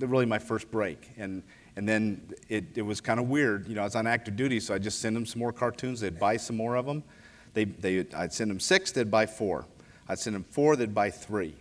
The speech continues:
So it didn't take me long to feel like, realize, I'll just send them one. And then <laughs> it's much more efficient that way. So I just sent 'em, uh, and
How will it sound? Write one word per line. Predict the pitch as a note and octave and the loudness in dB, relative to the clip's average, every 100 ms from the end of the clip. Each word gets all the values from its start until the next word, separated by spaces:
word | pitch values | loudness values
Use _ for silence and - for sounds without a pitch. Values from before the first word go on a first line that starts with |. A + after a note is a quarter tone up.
| - | -16
So | - | -6
it | A2 | -2
didn't | D3 | 2
take | D#3+ C3 | 4 4
me | |
long | C3 D3+ C#3 | 4 4 4
to | A2 | 2
feel | B2 | 2
like, | A2+ A2 - G2+ | 2 2 -2 -2
realize, | A#2 A#2 G#2+ G2+ - - - - | 4 8 8 6 -2 -18 -14 -6
I'll | C#3+ | -4
just | - | 0
send | D#3+ | 0
them | G#2+ G#2+ | 0 -2
one. | C3+ F2+ C#2 - - - - | -2 -4 -6 -14 -20 -20 -4
And | A2 | 2
then | A2+ G#2 F#2+ - - - - - | 4 4 -2 -8 -14 -14 -14 -16
<laughs> | - - - - | -16 -16 -18 -16
it's | - G#2+ | -6 4
much | D3 E3 D3+ | 6 6 6
more | C#3+ | 2
efficient | B2+ D3+ C#3 B2 G#2 | 6 4 4 2 2
that | A2+ | 0
way. | G2+ G2+ G2+ | 2 0 0
So | - | 2
I | B2+ | 2
just | B2+ | 2
sent | C#3 B2 | 0 0
'em, | G#2 - - | -2 -6 -2
uh, | A2 G2+ A2+ | 2 2 2
and | A2+ G#2+ | 0 -2